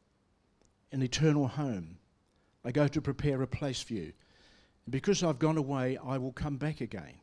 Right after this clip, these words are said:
I will return to gather you to myself." And then we have in heaven the wedding supper of the Lamb and the bride.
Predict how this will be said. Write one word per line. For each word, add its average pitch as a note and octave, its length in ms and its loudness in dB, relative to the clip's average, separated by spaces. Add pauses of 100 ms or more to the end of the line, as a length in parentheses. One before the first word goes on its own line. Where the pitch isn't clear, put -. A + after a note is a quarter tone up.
(560)
I A#2 80 -4
will D3+ 180 2
return C3+ 640 -2 (720)
to B2 100 -4
gather B2+ 300 2
you A#2 140 2
to A#2+ 120 -6
myself." A2 720 -6 (840)
And A#2 100 -4
then C#3 160 2
we C#3 120 2
have B2 320 -4 (540)
in A#2 120 -4
heaven D3+ 380 0 (260)
the A2+ 100 -4
wedding B2 500 -2 (120)
supper A#2 600 -6 (1080)
of A2 140 -8
the A#2 80 -4
Lamb A2+ 520 -6 (300)
and A2 180 -4
the G#2+ 60 -8
bride. G2 520 -6